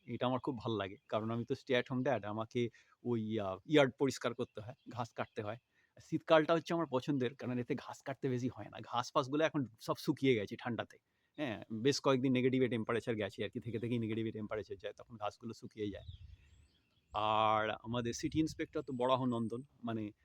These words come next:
প্রতিবেশীদের, আহ, হুম, বাড়িঘর তো যাই হোক, মানে ভেঙে পড়ে যাচ্ছে, তাদের শহরের সৌন্দর্য নষ্ট হচ্ছে না, হ্যাঁ? সাড়ে পাঁচশো লোকের গ্রাম,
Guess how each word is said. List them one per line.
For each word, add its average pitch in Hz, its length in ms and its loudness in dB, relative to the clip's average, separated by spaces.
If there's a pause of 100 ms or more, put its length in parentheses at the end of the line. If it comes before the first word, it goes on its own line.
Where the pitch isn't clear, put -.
(280)
প্রতিবেশীদের, 156 760 4
আহ, 147 300 6 (300)
হুম, 185 200 2
বাড়িঘর 139 420 6
তো 151 120 2
যাই 143 240 8
হোক, 185 260 0 (100)
মানে 131 140 0
ভেঙে 147 220 2
পড়ে 165 200 4
যাচ্ছে, 185 240 0
তাদের 156 280 4
শহরের 151 340 2
সৌন্দর্য 151 420 2
নষ্ট 147 280 2
হচ্ছে 117 260 -2
না, 110 240 -8
হ্যাঁ? - 260 -8
সাড়ে 123 160 4
পাঁচশো 135 280 -4
লোকের 135 280 0 (160)
গ্রাম, 120 340 -2